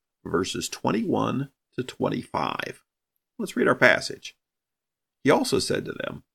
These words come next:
"Is a lamp brought in to be put under a basket or under a bed? Isn't it to be put on a lampstand? There's nothing hidden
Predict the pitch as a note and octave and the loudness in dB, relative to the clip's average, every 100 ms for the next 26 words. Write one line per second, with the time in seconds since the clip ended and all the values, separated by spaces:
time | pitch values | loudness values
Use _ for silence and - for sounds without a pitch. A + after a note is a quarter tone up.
0 | _ _ _ - E2+ D2+ B1 D#2 E2 - | _ _ _ 0 2 2 0 0 0 -4
1 | - D#2 - - F#2 G#2+ C3 A2 G2+ - | -6 0 0 0 -4 -2 -2 -2 -2 0
2 | G2 - - F#2+ G2+ B2 - - D3 - | 0 0 -4 -4 0 2 2 0 0 -2
3 | - E3+ - _ A#2+ - G2 G2+ F#2 E2+ | -4 -4 -8 _ -2 0 2 2 2 2
4 | F#2 - - F#3+ - _ _ _ _ A#2 | -2 0 -2 -4 -12 _ _ _ _ 2
5 | D#3 F#3 G3+ - D3+ - - C#3+ - D3 | 2 2 -2 -4 -6 -6 -2 -2 0 -2
6 | C#3 C3+ D#3+ F3+ - - D3 - - - | 0 -2 -4 -6 -8 -4 -4 -4 -10 -14
7 | _ _ _ _ _ _ - C#3 A#2+ D#3 | _ _ _ _ _ _ 0 0 2 2
8 | B3 C4 B2 - - - - A#2+ | 2 0 0 2 2 0 -8 -12